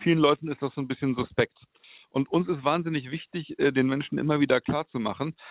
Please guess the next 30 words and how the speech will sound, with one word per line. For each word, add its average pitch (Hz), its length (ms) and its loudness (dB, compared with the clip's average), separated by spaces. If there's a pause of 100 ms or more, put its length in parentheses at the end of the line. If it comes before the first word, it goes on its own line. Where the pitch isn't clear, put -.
(140)
dass - 120 -12
die 143 140 2
Farben 165 320 -2
Schwarz, 147 260 -2
Rot, 139 220 -4
Gold 131 260 2
mal 147 160 0
gewählt 131 460 0
worden 120 360 -2
sind, 127 280 0 (260)
äh, - 160 -4
weil 143 240 2
sie 151 300 4 (320)
genau 151 340 0
dafür 180 320 0
da 143 300 -2
waren, 160 340 0 (160)
alle 180 300 0
diese 151 560 2 (260)
Dinge, 147 560 2 (100)
die 131 200 -8
für 147 140 0
Unfreiheit, 113 920 0 (100)
für 127 420 0 (120)
Ständegesellschaft, 107 1300 0
für 123 100 -4
Nationalismus 131 880 -2
und 123 100 -6
all 139 160 0
dieses, 147 300 -6